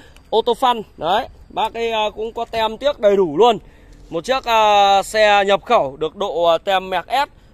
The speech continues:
với cảm biến lùi phía đằng sau đây các bác ơi. Đấy, cảm biến lùi đằng sau này. Đấy, đồng sơn sạch sẽ, xe cứng cáp nha các bác nhá. Vâng, kính thì kính zin rồi.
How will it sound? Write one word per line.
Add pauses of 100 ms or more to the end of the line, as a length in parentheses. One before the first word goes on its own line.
với
cảm
biến
lùi
phía
đằng
sau
đây
các
bác
ơi. (220)
Đấy,
cảm
biến
lùi
đằng
sau
này. (580)
Đấy, (180)
đồng
sơn
sạch
sẽ,
xe
cứng
cáp
nha
các
bác
nhá. (600)
Vâng, (480)
kính
thì
kính
zin
rồi.